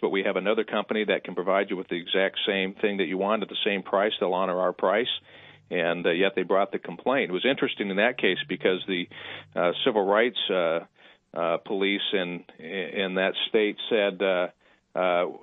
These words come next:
it was asked the question, well, it had been the other way around. It had been a, you know, a gay T-shirt company that was asked to pr-, you know, print a T-shirt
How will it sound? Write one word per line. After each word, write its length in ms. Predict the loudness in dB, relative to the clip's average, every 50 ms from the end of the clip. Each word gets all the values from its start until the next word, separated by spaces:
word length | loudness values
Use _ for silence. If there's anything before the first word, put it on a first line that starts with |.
| -18 -18 -12 -4
it 200 | -2 -2 0 0
was 140 | 0 0 2
asked 280 | 2 2 2 0 -2 -6
the 60 | -4
question, 360 | 0 0 0 0 0 -2 -2
well, 160 | 0 0 2
it 60 | 2
had 120 | 2 2 2
been 140 | 0 2 2
the 100 | 2 2
other 100 | 2 2
way 120 | 2 0
around. 380 | 0 2 0 0 0 0 0 0
It 100 | -2 -2
had 80 | 0
been 140 | 0 0 0
a, 140 | 0 0 -2 -2
you 140 | -6 -6 -4
know, 220 | -2 -2 -2 -2 -2
a 80 | -4 -2
gay 400 | 0 2 2 2 2 0 -2 -4 _ -20 _ _ _ -2
T-shirt 480 | -2 0 0 0 0 0 0 -2 -2
company 680 | -2 -2 -2 0 0 0 0 0 0 0 0 -2 -2 -4 -2
that 140 | -2 0 0
was 140 | 0 -2 0 0
asked 380 | 2 2 2 2 0 -2 -4 -4
to 120 | -4 -4 -4
pr-, 280 | -4 -4 -4 -4 -4 -6
you 80 | -8 -8
know, 80 | -8 -10 -8 -4
print 220 | 0 0 0 2 0
a 240 | -2 -4 -6 -4 -2
T-shirt 540 | -2 0 0 0 0 0 0 0 -2 -4